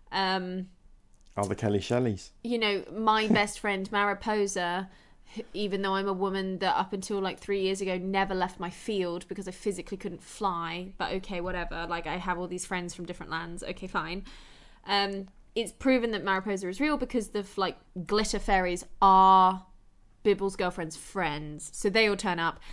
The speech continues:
Speaker 1: and they do a very strange, like, acknowledgement to the camera where they, like,
Speaker 2: Mm.
Speaker 1: wave to, to us.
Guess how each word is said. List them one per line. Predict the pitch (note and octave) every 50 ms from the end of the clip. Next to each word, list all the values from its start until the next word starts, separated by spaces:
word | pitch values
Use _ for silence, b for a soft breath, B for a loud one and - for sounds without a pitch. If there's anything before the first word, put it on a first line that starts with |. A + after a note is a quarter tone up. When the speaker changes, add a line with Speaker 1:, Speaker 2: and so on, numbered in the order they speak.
| b b b b
Speaker 1:
and | F#3+ G3+
they | G#3 G#3 G3+ G3 - - - - - - - -
do | G#3+ G3+
a | F#3+
very | F#3+ G#3 G3+ G3
strange, | G3 - - - - G3+ F#3 F3+ F#3 F3+ F#3+ F#3+
like, | G3 F3+ F3+ G3+
acknowledgement | F#3 E3+ F#3+ F#3 F3 E3+ F3 F3+ F3 F3+ G3 F#3 - -
to | -
the | F#3 E3+
camera | - - - - E3+ F3+ F#3+ G#3+ A#3 C4+ E4 F4+ F4+ - -
where | - A3+
they, | G#3+ G3 F#3+
like, | F#3 - -
Speaker 2:
Mm. | B2+ A#2+ A2+
Speaker 1:
wave | F3 E3+ F3+ F3+ F#3 -
to, | - - G3+ E3+ - - -
to | - - - -
us. | - F#3 G#3+ - - - - - -